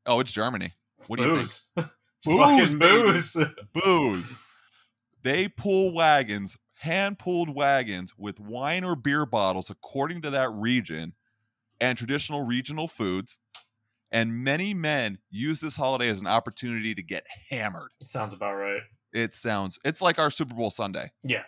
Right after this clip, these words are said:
Speaker 2: pretty much.
Speaker 1: That's
Speaker 2: Except,
Speaker 1: exactly what I
Speaker 2: except
Speaker 1: do
Speaker 2: you,
Speaker 1: on.
Speaker 2: you walk out in the middle of the woods and get drunk.
Speaker 1: E-, exactly. And, you know, you're just pulling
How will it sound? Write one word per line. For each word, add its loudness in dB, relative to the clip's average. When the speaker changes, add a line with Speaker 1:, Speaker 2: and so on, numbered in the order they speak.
Speaker 2:
pretty -4
much. -10
Speaker 1:
That's 0
Speaker 2:
Except, -10
Speaker 1:
exactly 0
what 4
I 8
Speaker 2:
except 2
Speaker 1:
do 2
Speaker 2:
you, 0
Speaker 1:
on. -8
Speaker 2:
you 0
walk 6
out 4
in -6
the -8
middle -2
of -6
the -10
woods -8
and -14
get -16
drunk. -6
Speaker 1:
E-, -2
exactly. -2
And, 0
you 0
know, 4
you're 0
just -8
pulling -4